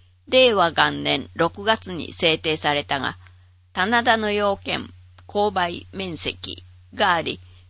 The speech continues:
津市の山間地の棚田で該当するものはわずかである。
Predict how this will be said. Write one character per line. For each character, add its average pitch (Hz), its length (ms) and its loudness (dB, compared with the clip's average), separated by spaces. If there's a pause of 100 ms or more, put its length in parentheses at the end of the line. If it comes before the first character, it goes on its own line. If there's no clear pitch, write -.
津 269 160 -4
市 294 140 -2
の 180 180 0
山 214 300 -2
間 214 260 0
地 - 160 -10
の 139 120 -4
棚 180 380 -2
田 180 140 -2
で 175 280 -2
該 165 220 0
当 202 180 -2
す 196 180 -8
る 196 100 -4
も 190 160 -6
の 185 160 -6
は - 240 -2
わ 180 160 2
ず - 120 -8
か - 180 -8
で 104 180 -6
あ 113 120 -2
る。 - 120 -14